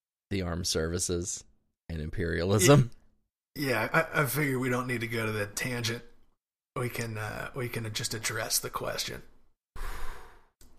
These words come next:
Speaker 1: It's fucked up, man, because, like, he's gonna go do, he wants to, he wants to go do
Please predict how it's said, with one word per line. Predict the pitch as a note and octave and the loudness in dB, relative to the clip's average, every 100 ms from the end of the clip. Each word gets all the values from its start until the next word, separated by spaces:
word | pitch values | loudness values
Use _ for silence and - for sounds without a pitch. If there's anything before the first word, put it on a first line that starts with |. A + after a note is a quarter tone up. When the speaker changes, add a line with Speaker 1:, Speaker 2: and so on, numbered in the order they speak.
| - | -4
Speaker 1:
It's | C#3 - | 2 10
fucked | G3+ G3 | 10 12
up, | G#3+ A3+ F3 | 10 10 12
man, | F#3 F#3 F3+ | 10 12 10
because, | F3+ F#3 E3 E3 | 6 8 8 10
like, | E3+ E3 | 10 8
he's | C3 G#3 A#3 | 4 2 6
gonna | B3 A#3 | 6 6
go | G3 G#3 G3+ | 10 10 10
do, | E3 F#3+ F#3+ F#3+ F#3+ F#3 - - - - _ | 10 10 12 12 10 8 2 -20 -20 -20 _
he | - | 8
wants | G3+ A3+ - | 10 10 6
to, | G3+ D#3+ | 0 -2
he | D#3+ G#3+ | 2 6
wants | F#3 G3 C4 D4 - | 8 12 12 12 8
to | A3 | 6
go | G3 F#3+ | 8 8
do | D3+ D3 B2 G#2+ G#2 | 8 6 8 6 0